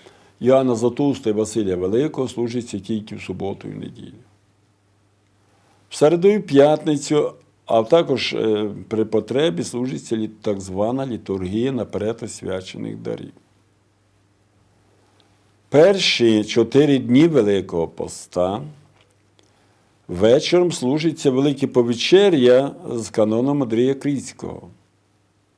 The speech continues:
де ми поступово входимо в розуміння такого поняття, як покаяння. На прикладі, е, цього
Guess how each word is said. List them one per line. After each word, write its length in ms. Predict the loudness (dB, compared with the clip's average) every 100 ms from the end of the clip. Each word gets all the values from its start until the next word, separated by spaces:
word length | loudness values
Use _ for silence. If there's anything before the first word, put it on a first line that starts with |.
| _ _ _ _ _ _ _ _ -18
де 220 | 2 4
ми 160 | 6 4
поступово 680 | 2 -2 0 2 4 4 4
входимо 800 | 0 2 4 4 2 2 2 0 -6 _ _ _ _ _ _ _ _
в 140 | -8 0
розуміння 1160 | 2 2 2 2 4 4 4 2 2 0 -4 -10 _ _ _ _ _ _ _ _
такого 580 | -4 -2 0 2 2 2 -4 -6
поняття, 640 | -2 2 2 0 -2 -6
як 380 | -4 -2 -4 -6
покаяння. 840 | -16 -10 -10 -8 -10 -14 -18 -20 _ _ _ _ _ _ _ _ _ _
На 220 | 0 2
прикладі, 1040 | 2 4 6 4 2 2 2 2 0 -2 -6 _ _ _ _ _ _ _ _ _ _ _
е, 200 | -4 -2
цього 500 | -4 2 4 4 0